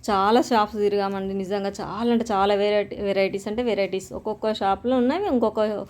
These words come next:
ఒక్కొక్క షాప్లో అట్లా దొరకట్లేదు, అంత బాగున్నాయి. చూడండి, నేను ఇదంతా చెప్తున్నా కానీ అకేషన్ ఏంటనే చెప్తలేను కదా.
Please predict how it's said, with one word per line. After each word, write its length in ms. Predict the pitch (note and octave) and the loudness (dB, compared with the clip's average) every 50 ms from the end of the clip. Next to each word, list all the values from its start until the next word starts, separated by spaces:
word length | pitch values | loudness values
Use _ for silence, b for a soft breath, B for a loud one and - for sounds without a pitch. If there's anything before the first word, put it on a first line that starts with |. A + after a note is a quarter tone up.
| B B B B B B | B B B B B B
ఒక్కొక్క 240 | G3+ - - G3 A3+ | -2 -2 -2 -2 0
షాప్లో 340 | A3+ A#3 G3+ G3 G3+ G#3 F#3+ | 0 2 2 2 2 0 -2
అట్లా 160 | F#3+ G3 G3 | -2 -2 -2
దొరకట్లేదు, 720 | F3+ G3 G3+ G3+ G#3 G#3 G3+ F#3+ F#3+ F#3+ G3+ C#4+ G4+ A#4 B B B B B B - | 0 0 0 2 0 -2 -2 0 -2 0 0 0 -2 -2 B B B B B B -8
అంత 280 | F#3+ G3 G3+ A#3 A#3 B3 | -4 -2 -2 2 2 2
బాగున్నాయి. 640 | G3+ F#3+ G3 F#3+ F#3+ G3 G3 F#3+ G3 B3 E4 B4+ C5+ - _ _ _ _ _ _ _ - - | 2 4 2 2 2 0 -2 -2 -2 0 0 -2 -4 -6 _ _ _ _ _ _ _ -8 -4
చూడండి, 480 | G#3+ G#3 G3+ G3+ G3 G#3 A#3+ E4+ G4+ F#4+ | -2 0 0 0 0 0 2 2 2 4
నేను 160 | C#4+ B3 A3+ | 4 4 4
ఇదంతా 380 | A3+ G#3+ G#3+ G#3+ A3+ C4 - E4 | 4 4 2 4 2 4 4 6
చెప్తున్నా 460 | D4 B3+ A#3+ - C4 B3 A3+ A3+ A3 | 4 4 2 0 -2 -2 0 0 -2
కానీ 220 | A3 A#3+ B3+ D4+ | -2 -2 -2 0
అకేషన్ 480 | C#4+ A3 G#3+ - B3 B3+ C4+ C#4+ B3+ A3+ | 0 -2 -2 0 -2 -2 0 0 -2 0
ఏంటనే 360 | A3 G#3+ A3 A3+ A3 G#3 F3+ | 0 0 -2 -2 -2 -2 -4
చెప్తలేను 460 | F#3 F#3 - - G#3+ G3 G3 G3 F#3+ | -6 -8 -6 -4 -2 0 0 0 0
కదా. 360 | F#3 F#3 F#3 F#3+ B3+ E4+ A#4 | -2 -2 -2 0 0 0 -2